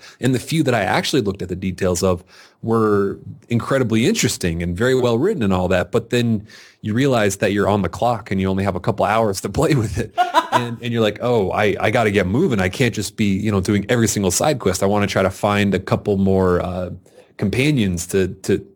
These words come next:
Speaker 1: to join the Inquisition and not, and, like, and, and find a mount to ride around on <laughs> and get a horse and all that." And I, did you ever find the horse? I can't remember if you did.
Speaker 2: I found the horse about an hour before we left.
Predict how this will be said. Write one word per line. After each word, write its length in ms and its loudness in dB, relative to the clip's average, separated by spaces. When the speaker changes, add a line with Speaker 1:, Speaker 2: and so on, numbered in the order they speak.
Speaker 1:
to 100 -2
join 300 0
the 100 -4
Inquisition 800 -4
and 340 -4
not, 420 0
and, 140 -2
like, 220 -2
and, 220 -2
and 160 -2
find 220 0
a 60 0
mount 360 0
to 100 -10
ride 300 0
around 340 2
on 160 0
<laughs> 40 -6
and 680 0
get 100 2
a 80 4
horse 300 0
and 80 -2
all 100 -2
that." 160 -2
And 300 0
I, 260 -6
did 200 0
you 120 2
ever 180 0
find 280 2
the 60 4
horse? 280 0
I 60 0
can't 200 0
remember 280 2
if 140 0
you 80 -2
did. 280 0
Speaker 2:
I 140 2
found 260 -2
the 100 0
horse 360 0
about 380 0
an 120 -2
hour 280 2
before 320 -2
we 140 -4
left. 380 -2